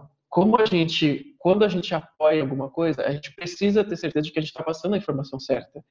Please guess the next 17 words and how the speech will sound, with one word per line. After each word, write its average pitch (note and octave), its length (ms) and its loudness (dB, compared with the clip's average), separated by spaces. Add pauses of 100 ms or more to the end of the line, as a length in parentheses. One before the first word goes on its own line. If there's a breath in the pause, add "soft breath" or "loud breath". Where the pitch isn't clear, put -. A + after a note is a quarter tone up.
(300 soft breath)
Então, D3 520 2 (240 soft breath)
como F#3+ 220 6
a G3+ 140 0
Carol D#3 220 2
tava D3+ 200 2
falando, E3 260 2
é D#3 100 2
uma A#3+ 160 0
questão G3 260 -4
de F#3+ 120 -4
comunicação G#3+ 880 2
e D4 60 -8
a C#4 40 -8
comunicação A#3 460 0 (100)
tem B3+ 200 4
que C#4 100 -2
tá F#3 400 4